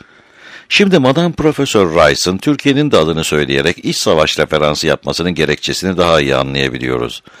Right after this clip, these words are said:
Demek ki Orta Doğu'nun zayıf Büyük Britanya İmparatorluğundan silinip Amerikan İmparatorluğu'na kaydedilmesi iç savaş serisi ile bağlantılıdır. Bunu çıkarabiliyoruz.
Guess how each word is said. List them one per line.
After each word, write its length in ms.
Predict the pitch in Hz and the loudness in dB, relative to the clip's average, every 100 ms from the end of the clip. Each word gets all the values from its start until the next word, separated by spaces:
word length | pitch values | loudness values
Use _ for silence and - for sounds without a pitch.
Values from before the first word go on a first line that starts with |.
| - - - | -20 -20 -2
Demek 260 | 127 175 196 | 2 4 4
ki 100 | 101 | 4
Orta 300 | 92 110 156 | 4 4 2
Doğu'nun 360 | 87 67 82 82 | 2 2 0 -2
zayıf 400 | 87 107 117 - | 0 2 0 -4
Büyük 380 | 92 113 85 | -4 -4 -4
Britanya 480 | 98 98 113 120 107 | -6 -6 -2 -2 -2
İmparatorluğundan 880 | 69 69 76 73 76 71 71 71 78 | -4 -2 0 0 0 -2 -2 -4 -4
silinip 400 | - 65 71 - | -4 -6 -8 -4
Amerikan 460 | 78 95 123 117 92 | -2 0 0 0 -2
İmparatorluğu'na 760 | 80 73 71 - 69 67 69 | -2 0 -2 0 -4 -2 -4
kaydedilmesi 920 | 65 67 60 62 65 62 62 - 147 - - - - | -2 -2 -2 -6 -6 -6 -6 0 0 0 -16 -14 -2
iç 160 | 175 | -2
savaş 340 | - 147 147 156 | 2 4 4 4
serisi 440 | - 92 82 87 | 2 0 -2 -2
ile 220 | 85 90 | 2 2
bağlantılıdır. 800 | 78 76 76 73 73 65 82 117 | 4 4 4 2 -2 -4 -2 -4
Bunu 160 | 82 87 | -4 -2
çıkarabiliyoruz. 960 | - - 71 67 67 64 58 58 - | -2 0 0 0 -2 -4 -4 -8 -12